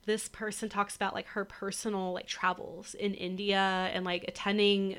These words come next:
the different temples and reli-, like, ceremonies, and, like, you can organize by, like, Eastern or, like, different, like,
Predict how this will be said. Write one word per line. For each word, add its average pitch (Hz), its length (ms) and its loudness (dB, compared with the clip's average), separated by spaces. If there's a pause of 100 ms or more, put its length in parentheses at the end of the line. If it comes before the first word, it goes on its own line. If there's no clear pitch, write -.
the 196 80 -2
different 196 340 -4
temples 208 880 2 (720)
and 175 600 2 (100)
reli-, 196 340 0
like, 180 240 2
ceremonies, 247 840 10
and, 208 80 6
like, 190 160 2
you 226 80 4
can 226 200 4
organize 208 680 10
by, 196 140 0
like, 180 380 0
Eastern 285 640 2
or, 208 140 4
like, 190 160 4
different, 190 320 2 (120)
like, 180 240 -2